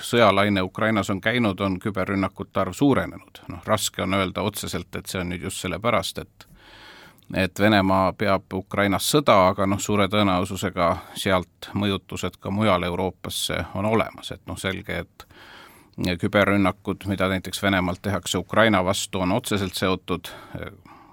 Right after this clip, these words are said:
agressiooniga Ukraina vastu, sest see on ju ka selge juba mõnda aega, et ei ole ühtegi,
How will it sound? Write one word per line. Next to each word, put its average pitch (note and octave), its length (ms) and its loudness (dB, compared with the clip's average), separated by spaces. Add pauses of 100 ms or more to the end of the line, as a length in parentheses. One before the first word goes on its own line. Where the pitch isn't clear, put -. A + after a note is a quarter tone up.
(120)
agressiooniga G2 720 -2
Ukraina F#2+ 420 0
vastu, F#2 320 -4
sest F2+ 220 -10
see F2+ 100 -6
on E2+ 100 -6
ju F#2 60 -6
ka G2 100 -6
selge F#2 340 0
juba F2+ 160 -6
mõnda F#2+ 420 2
aega, F#2 220 0
et - 200 -8
ei F2+ 80 -4
ole F#2 220 -4
ühtegi, E2+ 420 -8